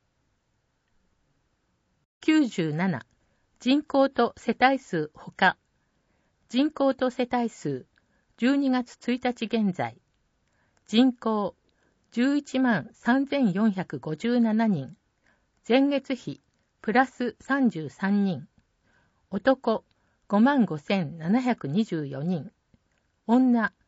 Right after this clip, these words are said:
五万七千七百三十三人。世帯数、五万六千十五世帯。前月比、プラス六十五世帯。アンケートの実施。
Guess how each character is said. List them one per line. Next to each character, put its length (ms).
五 120
万 280
七 280
千 420
七 260
百 220
三 300
十 200
三 360
人。 180
世 280
帯 180
数、 400
五 140
万 260
六 200
千 280
十 240
五 140
世 220
帯。 220
前 200
月 280
比、 280
プ 100
ラ 140
ス 340
六 260
十 220
五 120
世 260
帯。 200
ア 120
ン 100
ケ 180
ー 40
ト 140
の 160
実 180
施。 360